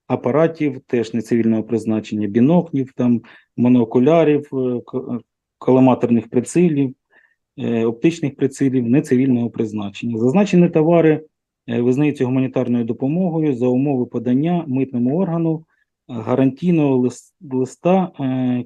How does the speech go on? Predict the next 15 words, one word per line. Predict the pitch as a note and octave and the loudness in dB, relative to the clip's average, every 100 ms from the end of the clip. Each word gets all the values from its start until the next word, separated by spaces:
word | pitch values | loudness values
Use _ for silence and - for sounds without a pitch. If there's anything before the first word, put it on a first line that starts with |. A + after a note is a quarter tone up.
| _ | _
кінцевого | C3 B2+ - E3+ D3+ C#3+ C#3+ | -2 -2 0 2 2 0 -2
отримувача, | C#3 C#3+ C3 A2+ G#2 G2+ - A#2+ _ _ _ _ _ - - B2 | -2 0 0 0 -4 -12 -16 -18 _ _ _ _ _ -20 -18 -8
е, | A2+ A2+ A2 G#2+ | -4 -2 0 0
гуманітарної | A#2 A#2 A2+ A#2 A2 A2+ | 2 2 2 -2 -4 -4
допомоги. | A2+ A#2+ A#2 G#2+ G#2+ | -2 0 2 0 -2
Таким | B2 G#3 F#3 | -2 2 2
кінцевим | E3 E3 E3 D#3+ | 0 0 2 2
отримувачем, | D#3 D3+ D3 C3+ C3 C3 B2+ - | 0 0 0 0 -2 -2 -4 -4
е, | B2+ | -6
можуть | B2+ B2 D3 C#3+ C#3 | -2 2 2 0 -2
бути | A#2+ A2+ A2+ G#2+ - _ _ _ | -2 -4 -6 -10 -12 _ _ _
це | - C3+ | -2 0
органи | C3 E3 C#3+ C3+ B2+ | 2 2 4 4 4
військового | C3 C3 D3+ C3+ B2+ B2 | 2 0 2 4 4 2
управління, | B2 B2+ A#2+ A2 B2 D3 D3+ E3 | 0 -2 -2 0 0 0 0 -2